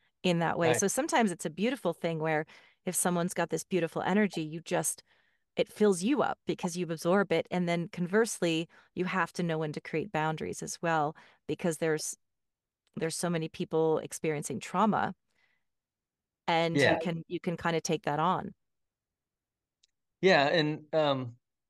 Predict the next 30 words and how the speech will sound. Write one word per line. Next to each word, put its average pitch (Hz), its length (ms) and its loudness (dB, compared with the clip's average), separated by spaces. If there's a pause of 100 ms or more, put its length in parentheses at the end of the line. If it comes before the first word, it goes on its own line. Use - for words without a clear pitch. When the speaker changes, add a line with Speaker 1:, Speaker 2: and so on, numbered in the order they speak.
(400)
Speaker 2:
and 135 160 0
that's 170 180 0
cool. 180 380 0
And 143 220 -4
you, 170 240 -8
you, 170 280 -2 (880)
when 151 200 2
you 202 140 4
lead 196 380 4
with 147 300 4
that 120 300 2
good 123 200 -2
energy 113 540 -2
that, 95 200 0 (540)
you 107 100 -2
know, 95 300 -4
is - 280 -6 (140)
coming 117 240 2
from 110 220 0
the 104 100 0
other 101 180 0
side, 98 340 -2 (600)
you 139 260 2
can, 156 320 0 (840)
other 156 180 6
people 175 300 2
light 120 220 6
up, - 200 4 (560)
Speaker 1:
Yeah. 104 80 -2
Speaker 2:
uh, 95 400 -4